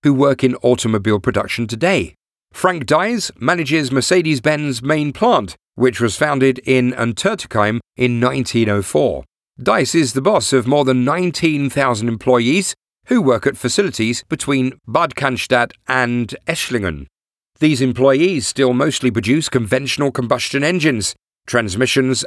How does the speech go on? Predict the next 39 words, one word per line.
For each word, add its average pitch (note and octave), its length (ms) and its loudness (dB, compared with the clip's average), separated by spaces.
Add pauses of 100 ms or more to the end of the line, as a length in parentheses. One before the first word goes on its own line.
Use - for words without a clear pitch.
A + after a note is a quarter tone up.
axles, B2 720 0
and G#2+ 360 -6
components. G#2+ 760 -2 (140)
Will B2 380 4
these D3 260 0
systems E3+ 400 -4
soon F3 240 2
be D#3 140 2
obsolete? F#3+ 520 -2 (400)
Dice F#3+ 280 0
expects - 680 -2
advanced C#3 600 -2
combustion D3 540 -2
engines F3+ 540 0
to E3+ 100 -4
be F#3 280 0
an F3+ 120 2
important F#3+ 560 0
part E3 240 -2
of D#3+ 80 -6
the D#3 80 0
drive C3 340 0
system A#2+ 380 -2
mix A#2 200 -2
for - 120 -2
many A2+ 200 0
years G2+ 280 0
to - 100 -8
come. C3+ 360 -2 (280)
"I F#3 420 2
expressly F#3 800 0
include C#3 440 2
the A#2 180 4
latest C3 400 2
diesel B2 380 4
generation A2+ 560 0
in G2 100 -2
this F#2 180 -6
mix - 300 -6